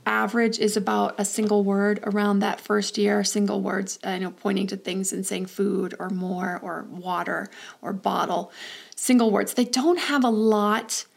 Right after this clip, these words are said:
of language to share feelings. Now, feelings are very advanced concepts to share. So, you know, water and bottle and food are very concrete. So they're gonna start with those concrete concepts.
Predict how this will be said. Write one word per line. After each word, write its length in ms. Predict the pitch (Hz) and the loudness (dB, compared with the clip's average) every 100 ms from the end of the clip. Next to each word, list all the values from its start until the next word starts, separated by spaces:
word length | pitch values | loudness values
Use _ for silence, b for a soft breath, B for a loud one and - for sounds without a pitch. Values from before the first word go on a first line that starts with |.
| - | -4
of 260 | 214 196 190 | 0 2 4
language 840 | 202 196 220 240 302 330 - - b b b _ | 4 4 4 4 4 2 0 -4 b b b _
to 100 | - | 0
share 320 | 240 - 233 208 | 2 4 4 4
feelings. 540 | - 240 202 190 190 | 2 4 4 0 0
Now, 120 | 214 | -2
feelings 540 | 214 - 247 285 302 294 | 0 2 4 6 4 4
are 320 | 233 233 233 B B _ _ _ _ _ _ _ | 2 0 -2 B B _ _ _ _ _ _ _
very 580 | - 196 214 233 240 247 | -4 0 4 6 6 4
advanced 460 | 233 202 226 214 - | 4 4 2 2 0
concepts 500 | - 214 196 208 - | 0 2 2 0 -2
to 100 | 220 | 0
share. 400 | 202 226 214 - | 2 2 2 -2
So, 340 | - 247 226 214 B B _ | 2 4 4 2 B B _
you 100 | - | 2
know, 100 | 214 | 4
water 600 | 190 180 196 208 220 208 220 | 4 2 0 2 2 2 2
and 380 | 196 190 190 | 2 2 2
bottle 560 | - 208 214 190 - - | 0 2 2 2 0 -2
and 460 | 190 190 - 185 - - _ _ _ | -2 -2 -2 -2 -4 -6 _ _ _
food 540 | _ - 285 226 196 | _ 2 6 6 6
are 180 | - 208 | 2 0
very 300 | 196 233 233 | 2 2 4
concrete. 880 | 214 - 208 202 190 - 202 - - - _ | 2 0 2 2 0 -2 -4 -4 -8 -10 _
So 180 | - | -4
they're 120 | 220 240 | 0 2
gonna 160 | 302 | 2
start 240 | 311 285 247 | 2 2 2
with 80 | |
those 160 | 233 214 | 2 0
concrete 880 | - - 220 214 208 - 208 - - _ | -2 -2 0 2 0 0 -2 -2 -10 _
concepts. 840 | - 202 196 190 165 - - - | -4 0 2 2 -2 -4 -6 -8